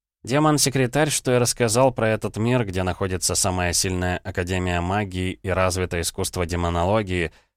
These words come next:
а без учебы я к демонам лезть не дурак, проживу тут пару лет, подучусь, и там дальше видно будет. Так вот, со слов демона, если есть где возможность стать сильным и знающим демонологом, так это тут.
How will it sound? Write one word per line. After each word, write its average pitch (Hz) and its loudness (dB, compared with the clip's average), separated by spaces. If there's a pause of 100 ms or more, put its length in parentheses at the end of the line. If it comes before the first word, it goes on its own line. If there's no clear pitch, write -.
(100)
а 85 -4
без 85 -2
учебы 87 -2
я 85 -2
к 80 -12
демонам 87 0
лезть 87 -4
не 87 -2
дурак, 87 0 (340)
проживу 101 2
тут 123 0
пару 104 4
лет, 123 0
подучусь, 101 -2
и 92 -4
там 87 0
дальше 87 0
видно 87 -2
будет. 78 -6 (480)
Так 113 -2
вот, 156 4
со 139 2
слов 131 4
демона, 139 2
если 110 0
есть 104 0
где 90 0
возможность 92 0
стать 90 0
сильным 98 0
и 87 0
знающим 87 -2
демонологом, 92 0
так 85 -6
это 85 -2
тут. 92 -4